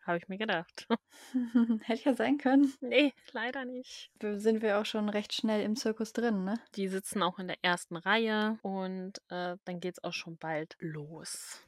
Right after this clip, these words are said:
Speaker 1: Der Direktor sagt an, was Sache ist und dass jetzt Action gibt <laughs> mit den Regenbogenclowns.
Speaker 2: Und, ähm, also ich will jetzt natürlich nicht spoilern, das ist jetzt mal so ein kleiner Sneak Peek, aber, ähm,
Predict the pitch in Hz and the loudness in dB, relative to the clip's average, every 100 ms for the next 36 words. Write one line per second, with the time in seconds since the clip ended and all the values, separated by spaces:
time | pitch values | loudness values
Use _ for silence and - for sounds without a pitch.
0 | - 175 165 175 - 175 - 180 - 202 | -16 -12 -10 -10 -12 -12 -12 -16 -16 -14
1 | - - - - - 175 - - 180 175 | -10 -10 -10 -8 0 0 0 -4 -2 -2
2 | 175 180 _ 175 165 - _ - 170 180 | -8 -14 _ -10 -10 -12 _ -14 -8 -8
3 | 175 170 - 165 165 - - - _ - | -8 -12 -10 -8 -8 -10 -14 -16 _ -18
4 | 170 170 165 - 156 - - - - - | -12 -10 -12 -12 -14 -10 -10 -10 -4 -4
5 | - - 208 170 165 - - - 220 - | -4 -4 -4 -2 -6 -8 -12 -2 -2 -2
6 | - _ - - - 190 190 - 160 165 | -16 _ -20 -20 -10 -8 -8 -8 -6 -4
7 | 226 - _ - 175 165 285 349 175 175 | -6 -10 _ -12 -8 -2 -2 -2 -4 -4
8 | 175 170 - - 190 170 196 - - - | -4 -4 -6 -4 -2 0 0 -2 -6 -18
9 | - 233 226 220 220 - - 208 196 196 | -2 2 4 2 0 -2 0 2 2 0
10 | - 196 202 190 190 190 - 190 233 - | -2 -4 0 2 2 0 -2 -2 -2 -8
11 | - _ - 202 190 202 190 208 - - | -20 _ -6 -4 -2 -2 0 0 -2 -6
12 | - 208 202 208 247 269 - - - - | 2 6 6 6 6 4 0 -20 -14 -8
13 | 208 202 - 196 190 196 - 208 190 190 | -4 -4 -4 -4 -2 -4 -4 -2 -2 -2
14 | - 233 - - 233 254 - 220 214 208 | 0 0 0 -2 -2 -2 -2 2 4 6
15 | 208 202 208 196 196 202 202 | 6 4 4 2 2 0 -2